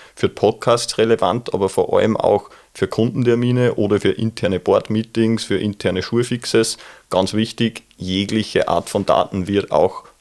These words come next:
lokal oder in einem datenschutzkonformen Server abgespeichert. Weil wenn ich jetzt in einem Board-Meeting, äh, eine Transkription mache, wo es um die Strategie zweitausendvierundzwanzig geht oder um den Aktienkurs,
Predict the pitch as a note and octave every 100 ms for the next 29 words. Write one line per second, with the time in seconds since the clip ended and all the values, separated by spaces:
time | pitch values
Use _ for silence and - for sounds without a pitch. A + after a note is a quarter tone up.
0 | - F#2+ - - F2+ G#2+ G#2+ G2+ G2+ F#2+
1 | G2 F#2 D#2+ - - - F#2+ - - F#2
2 | E2+ F2 F2+ E2+ - - F#2 - - -
3 | - - - _ - F#2 F#2 F#2+ - -
4 | G#2+ F#2+ F#2+ - G2+ G#2 G2+ - A2+ A2
5 | G#2+ - F#2 F2 F2+ - - F2+ - F2+
6 | G2+ G#2 F#2+ F#2+ F#2+ G2+ F#2 F#2+ F#2 -
7 | F#2+ G2 - - - G2 G#2+ - F#2+ F#2+
8 | F#2 A2 A#2 A2+ F#2+ - F#2+ F#2+ F#2 F#2
9 | F#2+ F#2 - - - - - F#2 - G#2